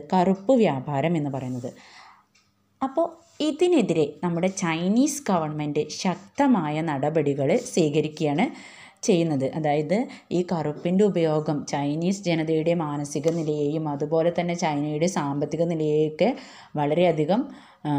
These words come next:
ബാധിക്കാൻ തുടങ്ങി. അപ്പോൾ ചൈനീസ് ഗവൺമെന്റ് ഇതിനെതിരെ നടപടികൾ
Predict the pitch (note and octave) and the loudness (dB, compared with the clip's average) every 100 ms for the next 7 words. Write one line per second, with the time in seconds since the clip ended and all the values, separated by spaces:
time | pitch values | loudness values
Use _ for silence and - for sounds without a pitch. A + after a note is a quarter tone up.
0 | C#3+ D3+ D3+ D#3+ F3 G3+ G#3+ F#3 C#3+ B2+ | 0 0 0 0 2 2 4 2 2 -2
1 | B2 - D3+ - B3 - F3 D3 E3+ - | -6 -8 -8 -2 0 0 -2 -2 -4 -4
2 | F3+ D3+ D3+ D3+ F3+ D3+ D3+ D3 D3+ A3+ | -4 -2 -4 -4 -4 -4 -4 -4 0 0
3 | F4+ - _ - E3 D3+ D#3+ D3+ D3 | -2 -12 _ -4 0 2 2 2 2